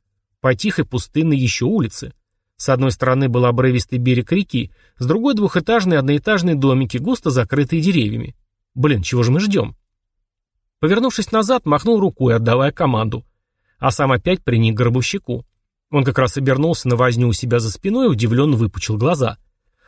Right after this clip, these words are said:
Правда, там было на что посмотреть. Народ сноровисто в пять секунд упаковал безутешного брата в гроб, и теперь все внимательно пялились на возницу.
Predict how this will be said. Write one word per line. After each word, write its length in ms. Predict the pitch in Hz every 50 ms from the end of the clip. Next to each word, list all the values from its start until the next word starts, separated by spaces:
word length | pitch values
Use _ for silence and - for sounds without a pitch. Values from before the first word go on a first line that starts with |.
| _ -
Правда, 220 | - 233 269 226 -
там 220 | - 269 247 190
было 140 | 151 127 127
на 100 | 120 117
что 180 | - - 117
посмотреть. 580 | - - - - 127 117 110 113 117 117 104 -
Народ 260 | 202 240 254 240 -
сноровисто 540 | - - 185 208 247 269 247 185 - - 165
в 80 | - -
пять 200 | - 156 139 -
секунд 420 | - 156 - - 254 233 175 -
упаковал 460 | 147 - 135 - - 139 147 156 143
безутешного 600 | 123 120 117 127 131 - - 139 - - 139 131 127
брата 340 | 123 131 127 113 - 120
в 60 | 117 123
гроб, 280 | 160 208 247 233 -
и 80 | - 135
теперь 200 | - - 156 139
все 200 | - - 165 139
внимательно 520 | 135 131 131 135 170 196 - 208 196 160
пялились 420 | - - 123 117 120 123 120 - -
на 80 | 123
возницу. 580 | 120 - 156 135 113 104 104 - - - 123